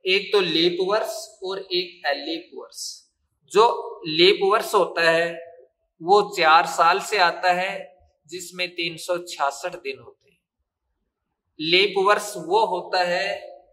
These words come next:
जो चार साल से आता है, जिसमें फरवरी उनतीस दिन की होती है, वो वर्ष लीप वर्ष होता है और उसमें फरवरी उनतीस दिन की आती है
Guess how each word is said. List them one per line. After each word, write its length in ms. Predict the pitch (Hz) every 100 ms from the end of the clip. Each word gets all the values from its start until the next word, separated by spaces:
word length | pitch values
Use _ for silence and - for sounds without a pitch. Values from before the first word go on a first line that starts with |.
| _ _
जो 140 | 196
चार 460 | 196 - 160 160 -
साल 340 | - 170 165
से 180 | 165 -
आता 480 | 165 147 - 170 175
है, 380 | 185 190 - - _ 170
जिसमें 320 | 175 180 180 -
फरवरी 420 | - 156 160 180
उनतीस 600 | 165 160 - 208 226 -
दिन 220 | 180 175
की 60 | 175
होती 360 | 160 156 160 156
है, 100 | 156
वो 400 | 156 165 160 156
वर्ष 420 | - - - _ _ _ _
लीप 400 | - 180 190 180
वर्ष 240 | 170 170 -
होता 300 | - 151 147
है 320 | 147 151 - - - _
और 200 | 156 156
उसमें 400 | - 156 165 160
फरवरी 720 | 156 - 139 143 147 139 139
उनतीस 320 | 139 - 190
दिन 300 | 180 147 -
की 60 | 131
आती 340 | 120 123 -
है 140 | -